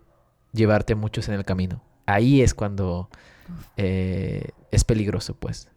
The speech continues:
Speaker 1: No es un llamado a no te equivoques o no hagas esto. Es un llamado a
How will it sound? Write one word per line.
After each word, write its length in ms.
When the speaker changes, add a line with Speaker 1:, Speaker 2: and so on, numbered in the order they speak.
Speaker 1:
No 220
es 160
un 80
llamado 380
a 140
no 200
te 100
equivoques 560
o 220
no 140
hagas 220
esto. 360
Es 160
un 60
llamado 380
a 280